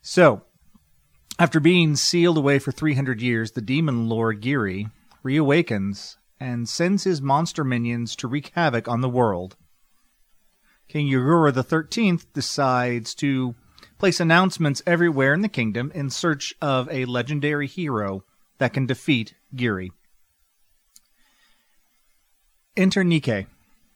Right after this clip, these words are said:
He is a simple lad who wants to live a life of being lazy. However, his parents have different ideas. See, his father always wanted to be a hero, but the Demon King wasn't around then. So isn't Nikke lucky that he has a chance to prove himself?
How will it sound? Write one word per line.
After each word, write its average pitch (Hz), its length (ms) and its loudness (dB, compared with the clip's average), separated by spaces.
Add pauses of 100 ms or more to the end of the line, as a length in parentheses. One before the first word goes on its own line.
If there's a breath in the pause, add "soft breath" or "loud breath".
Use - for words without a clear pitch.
(420)
He 285 80 -4
is 277 100 4
a 180 60 4
simple 147 380 4
lad 117 300 2
who 165 120 2
wants 160 240 -2
to - 80 -12
live 175 180 -4
a 180 60 -2
life 180 260 0
of 165 100 -10
being 196 240 -2
lazy. 190 400 -4 (840 loud breath)
However, 247 400 2
his 170 180 2
parents 190 460 0
have 147 160 0
different 151 280 -2
ideas. 113 540 -2 (500 loud breath)
See, 185 220 4
his 151 160 4
father 170 340 6
always 139 300 4
wanted 156 240 2
to 147 60 2
be 117 140 4
a 104 40 2
hero, 95 420 -4
but 190 120 -8
the 190 80 -2
Demon 240 340 0
King 175 280 0
wasn't 180 280 2
around 180 380 4
then. 95 280 -4 (380 soft breath)
So - 140 -18 (120)
isn't 180 340 2
Nikke 175 340 0
lucky 156 680 4 (120)
that 120 140 0
he 147 100 4
has 139 120 4
a 127 60 -2
chance 143 420 2
to 156 80 -2
prove 151 300 4
himself? 113 800 0